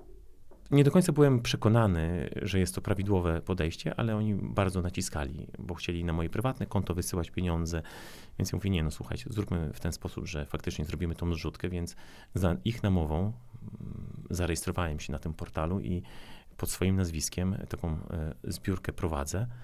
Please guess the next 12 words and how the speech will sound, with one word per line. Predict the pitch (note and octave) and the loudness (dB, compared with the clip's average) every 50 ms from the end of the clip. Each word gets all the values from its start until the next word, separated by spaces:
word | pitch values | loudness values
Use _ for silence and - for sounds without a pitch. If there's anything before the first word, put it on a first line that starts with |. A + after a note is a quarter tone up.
| - - - - - - - - - | -14 -14 -14 -14 -14 -14 -12 -6 -2
E, | - G2 F#2+ G2 G2 G2 G2 G#2 G2+ - - - - - - - - - - - - - - - - - - - - - - - - - - | -2 0 0 0 -2 -2 -2 -2 -4 -4 -8 -10 -14 -14 -14 -16 -16 -18 -20 -20 -20 -20 -18 -14 -14 -14 -14 -14 -18 -20 -20 -18 -18 -2 4
mam | - D3 C#3+ | 6 6 6
świadomość | - - C3 C3 B2 A#2+ A#2+ A#2+ | 6 6 6 6 8 8 8 6
tego, | A#2+ A2 A2+ A2 G2+ | 4 4 4 4 4
że | G#2 G#2 G2+ | 4 2 2
tam | G2+ - G#2+ F#2+ | 2 2 0 2
pieniądze | - A2 G#2 G#2 G2+ F#2+ G2 G2+ - | 2 2 4 4 4 4 2 0 -2
cały | - - G2+ F#2+ F2+ | -2 -2 -2 0 0
czas | G2 - | -2 -4
wpływają. | - - G#2 G2 A#2+ B2 A#2+ F2+ D#2+ - | -2 0 2 2 4 4 4 2 2 0
Te | - D#2+ | -2 -2
pieniądze, | - F2 E2+ E2+ F2 E2+ D#2+ E2+ E2+ | -2 0 2 2 2 2 2 2 0